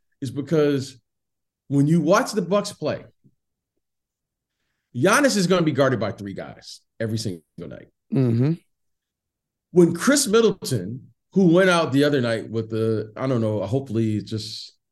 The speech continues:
Speaker 1: a game injury, then he'll be back in the next game. I'm not sure how significant it is. But when you watch them play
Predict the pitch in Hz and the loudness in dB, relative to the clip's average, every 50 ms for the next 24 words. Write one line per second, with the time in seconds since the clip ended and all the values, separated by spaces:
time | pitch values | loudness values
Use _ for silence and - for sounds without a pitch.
0 | - 76 90 - - 117 117 131 107 92 85 87 87 92 98 101 101 98 90 95 | -16 -14 -12 -8 -6 -4 -2 -2 -2 -2 -4 -6 -8 -8 -6 -6 -6 -6 -4 -4
1 | 104 95 90 98 85 92 90 90 90 90 85 78 87 87 - - 85 87 90 85 | -4 -4 -4 -6 -6 -6 -6 -6 -8 -10 -10 -10 -10 -12 -12 -14 -12 -10 -10 -10
2 | 85 87 90 90 87 - - 92 87 87 95 90 - - - - - 92 87 - | -8 -8 -8 -8 -8 -8 -8 -8 -8 -8 -8 -8 -10 -12 -14 -14 -14 -14 -12 -14
3 | - 87 80 78 76 69 69 71 67 62 - - - 120 113 117 123 127 127 147 | -14 -14 -14 -14 -14 -16 -16 -16 -16 -18 -16 -10 -4 -4 -2 0 2 2 4 4
4 | 156 127 120 151 196 226 - - - - 180 185 170 - 160 156 143 120 107 107 | 4 4 4 2 2 2 0 -4 -4 -2 0 0 0 0 0 0 2 2 0 0
5 | 107 | -4